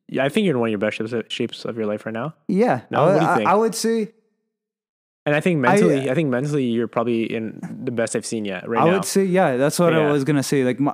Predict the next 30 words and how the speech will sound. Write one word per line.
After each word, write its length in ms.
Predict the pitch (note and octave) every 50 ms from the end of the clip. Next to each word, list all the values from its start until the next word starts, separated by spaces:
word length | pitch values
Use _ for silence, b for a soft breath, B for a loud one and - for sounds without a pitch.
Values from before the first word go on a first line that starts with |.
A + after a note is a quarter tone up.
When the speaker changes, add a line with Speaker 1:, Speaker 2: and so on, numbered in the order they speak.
| - -
Speaker 2:
I 80 | B2+ C3+
feel 220 | - - G3 G3+
like 260 | G3 G3 F#3+ F3 -
in 160 | - - D#3+ E3
my 160 | D3+ C#3+ C3+
whole 280 | - - D3+ E3 E3+
health 300 | B2+ G2+ A2 C3 D#3 - -
aspect 480 | G2+ C#3 E3 D#3+ - - D#3+ D#3+ -
of 80 | C#3+ A2
everything, 520 | G#2+ B2 C3+ D3+ D3 - D#3+ E3 D#3+ C3+
mental, 640 | A2+ A#2+ C3+ D3 - - D3 C#3+ D3 D3+ D3 C#3+ C#3
Speaker 1:
We 100 | F3+ A#3
just 160 | B3+ A#3+ C#3
Speaker 2:
physical, 180 | D#3+ E3 - D#3+
Speaker 1:
support 160 | - E3+ D#3
each 160 | D3 C#3 B2+
other. 180 | C3+ C3 B2 A2+
That's 200 | G#2+ C3 D#3+ F3+
what 100 | - F#3+
we 80 | D#3 C3+
Speaker 2:
yeah. 60 | A2+ G#2
Speaker 1:
do. 420 | A#2+ A2+ G#2 G2 - - G#3 -
<laughs> 40 | -
Speaker 2:
I 100 | - C3
feel 200 | C#3+ - F#3+ F#3+
like 200 | F#3+ G3 F3+ D3+ D3+
this 180 | E3 D#3 -
is 80 | F3 D#3
the 100 | D3+ D#3
best 400 | C3 F#2+ B2+ C3+ D3 - -